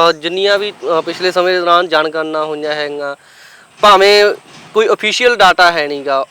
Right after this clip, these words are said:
ਪ੍ਰੋਪਰ ਤੌਰ ਦੇ ਉੱਤੇ, ਪਰ ਫਿਰ ਵੀ ਦੇਖਣਾ ਹੋਵੇ ਤਾਂ ਭਾਰਤ ਹੀ ਪੱਧਰ ਦੇ ਉੱਤੇ ਜਾਂ ਪੰਜਾਬ ਪੱਧਰ ਦੇ ਉੱਤੇ, ਭਾਰਤ ਪੱਧਰ ਦੇ ਉੱਤੇ ਕਿੰਨੀ ਪਾਪੂਲੇਸ਼ਨ ਪਰਸੈਂਟੇਜ ਹੋਏਗੀ ਓ ਬੀ ਸੀ ਦੀ,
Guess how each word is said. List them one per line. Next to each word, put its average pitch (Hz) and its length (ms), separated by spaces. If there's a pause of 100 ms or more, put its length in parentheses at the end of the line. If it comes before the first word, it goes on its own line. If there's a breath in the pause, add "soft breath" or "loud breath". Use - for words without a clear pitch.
(160)
ਪ੍ਰੋਪਰ 165 320
ਤੌਰ 147 240
ਦੇ 139 100
ਉੱਤੇ, 135 180
ਪਰ 196 160 (120)
ਫਿਰ 214 200
ਵੀ 254 120
ਦੇਖਣਾ 214 320
ਹੋਵੇ 214 180
ਤਾਂ 233 180
ਭਾਰਤ 196 380
ਹੀ 214 140
ਪੱਧਰ 196 360
ਦੇ 208 80
ਉੱਤੇ 202 400 (340 soft breath)
ਜਾਂ 220 120
ਪੰਜਾਬ 202 500
ਪੱਧਰ 214 260
ਦੇ 202 100
ਉੱਤੇ, 202 180
ਭਾਰਤ 190 380
ਪੱਧਰ 208 280
ਦੇ 214 100
ਉੱਤੇ 214 200
ਕਿੰਨੀ 196 260
ਪਾਪੂਲੇਸ਼ਨ 196 840
ਪਰਸੈਂਟੇਜ 190 460
ਹੋਏਗੀ 190 460
ਓ 190 100
ਬੀ 175 180
ਸੀ 185 160
ਦੀ, 180 180